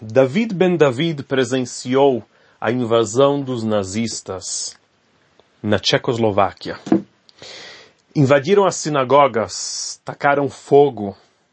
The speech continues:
E a juventude hitlerista entrava na sinagoga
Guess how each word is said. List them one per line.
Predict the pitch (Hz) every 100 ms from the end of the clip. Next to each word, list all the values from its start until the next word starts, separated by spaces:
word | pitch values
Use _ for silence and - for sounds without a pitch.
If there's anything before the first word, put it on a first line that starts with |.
| _ _ - - _ - - - - -
E | 160 101 101 196 - _ _ _ _ _ _ _ -
a | 135
juventude | 127 151 156 147 214 185
hitlerista | 165 147 143 135 131 135 - - 90 - _ _ _
entrava | 120 113 139 160 156
na | 135
sinagoga | - 123 110 120 127 117 110